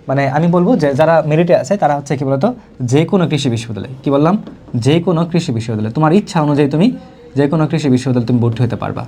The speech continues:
ঠিক আছে? বিশ্ববিদ্যালয়ে ভর্তি হতে পারবা, যে কোনো কৃষি বিশ্ববিদ্যালয়ে। এখন এই জায়গার মধ্যে হয়তো অনেকেই, আহ, অনেকগুলো বিষয় বুঝতেছে না, না বুঝে কিছু বলবে না, আমি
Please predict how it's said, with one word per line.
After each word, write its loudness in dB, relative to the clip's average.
ঠিক 4
আছে? 0
বিশ্ববিদ্যালয়ে 2
ভর্তি 0
হতে -2
পারবা, -6
যে 2
কোনো 0
কৃষি 0
বিশ্ববিদ্যালয়ে। 0
এখন 0
এই 4
জায়গার 4
মধ্যে 4
হয়তো 2
অনেকেই, 4
আহ, 2
অনেকগুলো 4
বিষয় 2
বুঝতেছে 2
না, 0
না 4
বুঝে 2
কিছু 0
বলবে 0
না, -2
আমি -2